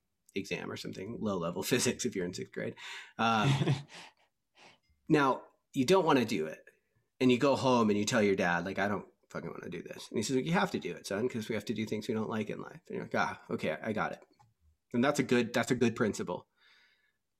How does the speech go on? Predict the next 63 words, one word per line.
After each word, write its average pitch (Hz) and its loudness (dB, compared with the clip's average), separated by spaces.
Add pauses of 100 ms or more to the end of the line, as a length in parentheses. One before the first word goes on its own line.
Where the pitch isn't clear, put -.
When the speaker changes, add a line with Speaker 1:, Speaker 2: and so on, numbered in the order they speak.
Speaker 1:
So - 0
you 117 6
go 120 4
do 101 2
it - -8 (560)
and 120 0
you 104 2 (340)
push 139 2
yourself 120 2
through 120 2
it 117 2
and 95 -8
you 90 -6
don't 117 2
like 110 0
it, 110 0
but - -8
you, 113 0
you 117 4
fucking 110 0
here 110 4
for 107 -2
life. 95 0
You 90 -6
show 107 4
up 98 2
and 95 0
you 90 -2
do 104 2
what 101 2
your 101 -4
dad 95 -4
said, - -2 (300)
and 208 2
then 220 4
you 208 2
turn 139 4
it 113 6
in 110 4
and 101 0
then 117 6
you 135 8
get 113 4
an 98 0
A 123 2
on 95 0
it. - -14 (640)
Now, 117 2
what 127 4
just 160 2
happened 139 4
is 107 4
you 120 8
were 131 8
validated 110 4
for 107 2
doing 113 4
what 104 2
you 104 0
didn't 113 2
want 101 -2
to 98 -6
do. 98 -4